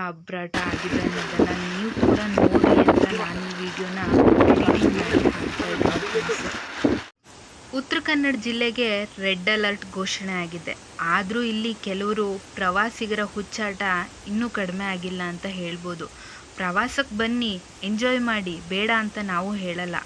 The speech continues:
ಆದ್ರೆ ಕೈಯಾರೆ ಜೀವನ ಕಳ್ಕೊಬೇಡಿ. ಈ ಕ್ಲಿಪ್ಪನ್ನ ನೀವು ನೋಡ್ತಾ ಇದ್ದೀರಾ, ಯಾವ ರೀತಿ ಗಾಳಿ ಮಳೆ ಇದೆ, ಮರಗಳು ಬಿದ್ದು ಹೋಗ್ತಾ ಇದೆ. ಎಷ್ಟೋ ತೆಂಗಿನ ಮರಗಳು ಬಿದ್ದಿದೆ, ಅಡಿಕೆ ಮರಗಳು ಬಿದ್ದಿದೆ.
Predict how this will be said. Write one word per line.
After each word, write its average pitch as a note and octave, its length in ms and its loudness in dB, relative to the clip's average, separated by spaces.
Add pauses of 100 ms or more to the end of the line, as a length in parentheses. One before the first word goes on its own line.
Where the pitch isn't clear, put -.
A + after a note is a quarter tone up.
ಆದ್ರೆ F#3 460 -2 (380)
ಕೈಯಾರೆ G#3+ 460 0
ಜೀವನ G#3 600 -4
ಕಳ್ಕೊಬೇಡಿ. F3+ 640 -8 (520)
ಈ D#4 180 0
ಕ್ಲಿಪ್ಪನ್ನ A#3+ 480 -2
ನೀವು G#3+ 200 -4
ನೋಡ್ತಾ F#3+ 400 -6
ಇದ್ದೀರಾ, F#3+ 320 -4 (280)
ಯಾವ G3+ 360 2
ರೀತಿ G3+ 420 -8
ಗಾಳಿ F#3 460 -4
ಮಳೆ F#3 460 -4
ಇದೆ, F3+ 420 -8 (640)
ಮರಗಳು G3+ 680 -2 (260)
ಬಿದ್ದು G3 380 -8
ಹೋಗ್ತಾ G#3+ 360 -6
ಇದೆ. F3+ 400 -8
ಎಷ್ಟೋ B3 380 -4
ತೆಂಗಿನ G3+ 440 -4
ಮರಗಳು F#3 380 -6
ಬಿದ್ದಿದೆ, F3 420 -10
ಅಡಿಕೆ F3+ 420 -6
ಮರಗಳು F#3+ 480 -4
ಬಿದ್ದಿದೆ. F3 400 -8